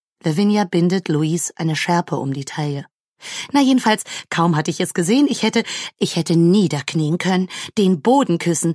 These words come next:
Küssen Katholiken den Boden oder nur Matrosen? Na, jedenfalls hätte ich am liebsten meinen Mund an Ort und Stelle auf einen der festgetretenen Kaugummis auf dem Bürgersteig gepresst und gerufen, „Danke Gott, dass die Welt heute mal Sinn ergibt.“ Lavinia pudert Louis' Wangen.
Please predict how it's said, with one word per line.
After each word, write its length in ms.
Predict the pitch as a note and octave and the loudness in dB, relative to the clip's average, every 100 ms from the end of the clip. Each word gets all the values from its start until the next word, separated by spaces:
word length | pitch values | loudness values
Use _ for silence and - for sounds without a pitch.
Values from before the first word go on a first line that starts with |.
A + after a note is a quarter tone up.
| - | -6
Küssen 300 | - F3 G#3 | -6 -4 -2
Katholiken 440 | G3 F#3 D3 D#3 F3+ | -2 -2 -2 0 0
den 160 | D3 | 0
Boden 280 | C3 F3 C4 | -2 0 0
oder 200 | A#3 F#3+ | 2 2
nur 140 | D#3+ C#3+ | 2 2
Matrosen? 560 | C#3 - C3+ - G#3 - | 0 -4 -6 -6 -4 -2
Na, 120 | G3+ - - - | -2 -4 -12 -8
jedenfalls 480 | F#3+ F3 G3+ E3+ D#3 | -2 0 0 0 -2
hätte 140 | E3 | -4
ich 100 | E3 | -2
am 100 | D#3 | -2
liebsten 280 | D3 - E3+ | -2 -2 0
meinen 200 | D3 C#3+ | 2 2
Mund 280 | C#3 G#3+ A#3+ - | 2 2 0 -4
an 160 | D3+ | -4
Ort 220 | - G#3 - | -2 -2 0
und 140 | A#3 | 0
Stelle 300 | - E3 E3 | 2 0 2
auf 160 | D#3+ - | 0 -2
einen 160 | D#3 | 0
der 100 | E3+ | 0
festgetretenen 760 | - F#3+ - F#3 - D#3+ D3+ D3 | -2 -4 -4 -8 -6 -2 0 0
Kaugummis 520 | D#3 D3 G3 G#3+ - | 0 2 2 0 -2
auf 100 | E3 | 0
dem 140 | D#3 | 0
Bürgersteig 500 | D3+ D3 F#3+ - A3 | 0 0 0 0 -2
gepresst 420 | C4 - A#3+ - | -2 -2 -4 -2
und 140 | - F#3 | -2 0
gerufen, 460 | G#3 G#3+ - A#3+ - - - | 2 0 0 0 -2 -10 -4
„Danke 520 | - A3 C4+ C4 C4 - | 0 2 2 2 -2 2
Gott, 180 | G#3+ - | 0 2
dass 180 | G#3 G3 | -2 0
die 160 | G3+ D#3+ | 0 2
Welt 220 | F#3 - | 2 2
heute 220 | F3+ A3+ | 2 4
mal 180 | A3+ B3 | 2 4
Sinn 200 | G#3+ F#3+ | 4 4
ergibt.“ 380 | F3+ G#3+ B3+ - - - _ _ _ _ _ _ | 2 0 -2 -6 -20 -20 _ _ _ _ _ _
Lavinia 420 | F#3 F3+ A3 A3+ | -2 0 2 2
pudert 440 | A#3 - A3 G3+ G3+ | 0 -2 -2 -2 -2
Louis' 380 | F#3 F#3+ E3+ F#3+ | -2 -2 -2 2
Wangen. 380 | F3+ D#3+ C#3+ | 2 2 0